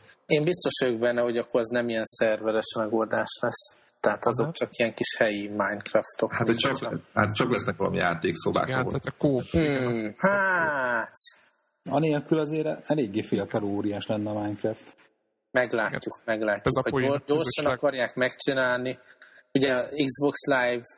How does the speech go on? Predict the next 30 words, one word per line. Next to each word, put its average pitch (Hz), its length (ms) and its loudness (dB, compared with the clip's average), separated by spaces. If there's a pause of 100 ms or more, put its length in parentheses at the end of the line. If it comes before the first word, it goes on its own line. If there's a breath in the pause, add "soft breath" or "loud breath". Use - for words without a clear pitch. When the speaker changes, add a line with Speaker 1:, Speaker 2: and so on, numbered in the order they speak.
(120)
Speaker 1:
infrastruktúra, 127 1080 0
tehát - 220 -2
ez 120 160 2
egy 113 140 -4 (220)
adott 117 360 2
kötött - 460 0 (260)
keretrendszer, 107 760 2
és - 160 2
abban 113 240 2
nem 110 160 2
csak - 240 -2
úgy 107 280 0 (960 loud breath)
bedugsz 107 460 2
egy 110 160 2
ilyen 113 260 2
jávás 117 720 0
multiplayer 113 680 2
játékot, 110 640 0
és - 300 -2
azt - 300 0
teljesen 110 400 2
újraírni. 110 560 0
Nem, 220 180 4
nem, 113 160 0
meglátjuk. 104 720 -2 (680 loud breath)
Egyébként 143 520 2
így 143 120 2
a 139 40 4 (140)
Microsoft 135 540 0
témában 131 640 0